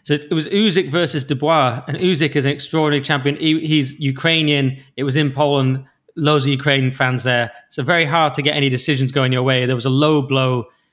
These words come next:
and the question is, was it a low blow or not from Dubois? And Usyk sat down for ages, claiming it had hit his balls. So it was ruled as a, not a knockout, and then he came back and won convincingly. But he was probably always gonna win 'cause he's, he's, he's an incredible boxer. Anyway, Tyson Fury is my guy,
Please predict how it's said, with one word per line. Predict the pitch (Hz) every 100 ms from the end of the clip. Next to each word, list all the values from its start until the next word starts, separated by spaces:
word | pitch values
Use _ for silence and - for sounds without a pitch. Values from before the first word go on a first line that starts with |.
| _ _
and | 123
the |
question | 123 147 135
is, | 117
was | 147 139
it | 147
a |
low | 135 139
blow | 135 135 127
or | 127
not | 135 135 131 - _ _
from | 147 135
Dubois? | 131 131 131 127 127
And | 131
Usyk | 139 135 135
sat | 135 143 135
down | 135 131
for | 131
ages, | 123 117 107
claiming | 135 127 123 120
it |
had | 127 110
hit | 135
his | 123
balls. | - 131 123 117 104 _ -
So | 123
it | 127
was | 117
ruled | 127 131
as | 113
a, | 123 127
not | 139 135
a |
knockout, | 127 120 - 120
and | 120
then | 120
he |
came | 107 123 117
back | 120 -
and | 113
won | 113 120 117 _ _ _ -
convincingly. | 120 123 120 117 117 - _ _ -
But | 208
he |
was | 220
probably | 254 208 156
always | 151 139
gonna | 131 120
win | 120 117
'cause | 117
he's, | 120 117
he's, | - 120
he's | 123 135 110
an | 117 139
incredible | 113 123 110
boxer. | 107 131 - 131
Anyway, | 160 156 131 117 - - - _ _ - -
Tyson | - 190 185 160
Fury | 147 151
is | 131
my | 135
guy, | 127 131 131 123